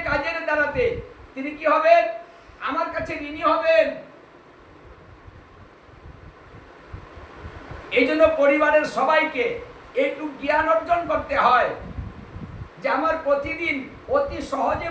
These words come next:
ভগবানকে খুশি করার জন্য কি কাজ করিতে পারি। কারণ বেশি তো পারি না, সংসার,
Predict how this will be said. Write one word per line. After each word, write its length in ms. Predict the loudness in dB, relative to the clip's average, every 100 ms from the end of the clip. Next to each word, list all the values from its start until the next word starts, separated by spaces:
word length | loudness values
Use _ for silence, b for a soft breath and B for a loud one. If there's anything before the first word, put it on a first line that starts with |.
| -4
ভগবানকে 580 | -4 0 0 0 -4 -12 -12
খুশি 200 | -10 -10 -6
করার 240 | -2 -2 -2
জন্য 180 | -4 -4 -6
কি 100 | -8 -6
কাজ 160 | -2 -2 -2
করিতে 300 | -4 -4 -6 -6
পারি। 180 | -6 -8 -14 -18 -18 -16 -14 -16 -20 -20 -20 -20 -14 -6
কারণ 220 | -2 -2 0
বেশি 220 | -2 -2 0
তো 60 | 0 2
পারি 200 | 0 0 -4
না, 80 | -4 -6 -14 -20 -20 -16 -8
সংসার, 560 | -8 -8 -6 -4 -4